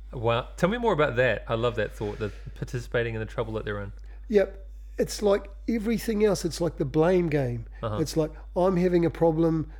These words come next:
Speaker 2: you know, with my work, with
Speaker 1: Mm.
Speaker 2: my work colleagues,
Speaker 1: Yeah.
Speaker 2: the p-, police,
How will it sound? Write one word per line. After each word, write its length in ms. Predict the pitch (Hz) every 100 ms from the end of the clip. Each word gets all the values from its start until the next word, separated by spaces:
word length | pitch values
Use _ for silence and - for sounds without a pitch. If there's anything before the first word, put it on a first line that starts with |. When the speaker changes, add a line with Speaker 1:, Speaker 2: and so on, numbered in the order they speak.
| - 170
Speaker 2:
you 100 | 160
know, 160 | 156
with 220 | 160 156
my 160 | 151 147
work, 460 | 143 165 143 - - -
with 220 | 113 147
Speaker 1:
Mm. 40 |
Speaker 2:
my 120 | 151 143
work 320 | 151 170 165
colleagues, 520 | 147 135 139 135 - - -
Speaker 1:
Yeah. 180 | 107 104
Speaker 2:
the 120 | 156
p-, 140 | - - -
police, 640 | 185 180 180 135 -